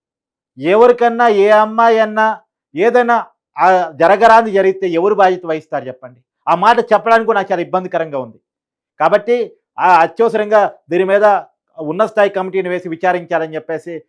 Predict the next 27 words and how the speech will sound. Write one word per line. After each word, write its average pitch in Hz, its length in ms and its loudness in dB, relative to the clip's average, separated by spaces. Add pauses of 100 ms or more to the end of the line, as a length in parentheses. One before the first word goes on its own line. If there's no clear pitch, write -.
(180)
నేనైతే 190 440 -4
కోరుకుంటున్నాను. 165 760 -6
ఖచ్చితంగా 196 600 -2 (200)
ఈ 170 120 -2
కాలేజీ 185 440 2
యాజమాన్యం 190 640 0
మీద 175 120 -4 (120)
చర్య 175 120 -4
తీసుకోవాలని, 175 500 -4
వాస్తవాలు 180 560 0
బయటకు 156 280 -4
తీయాలని, 175 640 -4 (300)
ఈ 165 100 -2
అబ్బాయి 202 380 4
ఆరోపణలు 202 580 4
నిజమా 185 360 -2
కాదా 190 320 0
అనే 180 140 -6
విషయాన్ని, 175 440 -6
ఎందుకంటే 196 460 -6 (320)
చాలామంది 214 520 4
పేరెంట్స్ 196 480 -4
అమ్మాయిల 202 560 2
జీవితాలకు 190 600 -2
సంబంధించిన 175 480 -8
విషయం 170 280 -12
ఇది, 135 140 -16